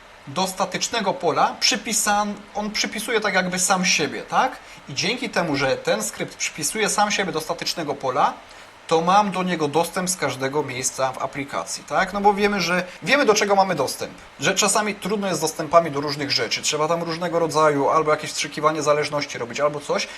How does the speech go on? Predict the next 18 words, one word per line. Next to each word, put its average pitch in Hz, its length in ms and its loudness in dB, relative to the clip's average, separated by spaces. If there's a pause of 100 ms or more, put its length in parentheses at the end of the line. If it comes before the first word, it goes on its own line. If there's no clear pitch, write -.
(180)
ale 262 280 2
czasami 180 520 -2 (140)
wypada 180 600 4 (240)
zrobić 151 420 -2
najprostszego 165 720 -2 (100)
singletona 180 680 -2
i 220 140 -6
mamy 185 240 2
dostęp 135 380 -2
do 160 80 -4
konkretnego 131 680 -6 (180)
skryptu. - 500 -8 (460)
Dobrze, 135 500 -4
więc 135 180 -6
tutaj 170 200 -2
mamy 123 200 -4
dostęp 127 400 -6
do 123 160 -6